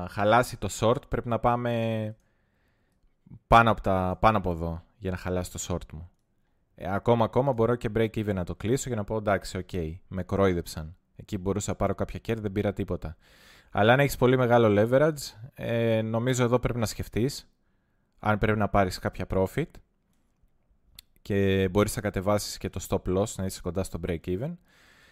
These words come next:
Ε, γενικότερα όμως εγώ, ε,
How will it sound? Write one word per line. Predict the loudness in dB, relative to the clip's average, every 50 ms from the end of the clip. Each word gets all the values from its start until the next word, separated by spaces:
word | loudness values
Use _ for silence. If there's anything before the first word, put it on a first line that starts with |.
| _ _ _
Ε, | _ 0 2 2 4 2
γενικότερα | 2 2 0 -2 2 2 2 2 4 4 2
όμως | 2 0 -2 -4
εγώ, | -2 0 0 0 0 0 -4 -8 _ _ -18
ε, | -12 -8 -4 -2 0 0 2 2 2 0